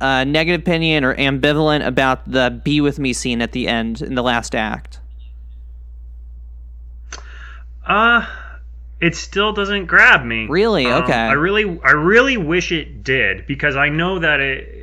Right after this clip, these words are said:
Speaker 2: is very effective for you, and I can empathize in terms of I know scenes in other movies that
Speaker 1: I love
Speaker 2: have
Speaker 1: that
Speaker 2: that
Speaker 1: scene.
Speaker 2: sort of effect on me, and so I, I feel like I have an idea of the feeling you get, and I like that feeling, and I know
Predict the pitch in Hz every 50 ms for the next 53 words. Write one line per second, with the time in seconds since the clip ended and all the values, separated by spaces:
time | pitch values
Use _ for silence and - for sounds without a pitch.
0 | 151 - - 151 139 120 131 160 175 160 - - 147 143 - 147 117 113 - -
1 | - - - 135 123 120 151 185 190 165 147 139 131 - 139 135 143 156 170 170
2 | - 170 151 156 - - 190 190 196 175 180 180 165 165 160 151 143 151 127 143
3 | 147 131 139 123 143 - - - 131 135 151 151 156 151 147 143 131 - - -
4 | 156 151 143 117 110 107 - - - 180 220 214 190 151 127 117 110 104 92 101
5 | 92 90 101 107 - - - - - - - - - - - - - 117 113 113
6 | - 147 139 127 135 131 120 127 123 117 113 113 127 123 117 117 117 117 113 113
7 | 107 104 - - - - - - - - - - - 120 - - 139 117 110 -
8 | - 104 107 117 143 196 247 226 160 120 113 113 - 123 110 - 139 135 131 127
9 | - - - - - - - - - - - 120 117 - 214 214 196 180 139 139
10 | 151 143 131 123 120 110 131 156 165 156 123 113 101 - - 165 196 214 175 117
11 | 107 98 90 - 92 80 85 - - - - - - 110 107 107 107 117 123 -
12 | - 117 131 156 156 - - - - 147 147 131 117 107 104 104 107 117 127 139
13 | 143 139 135 127 123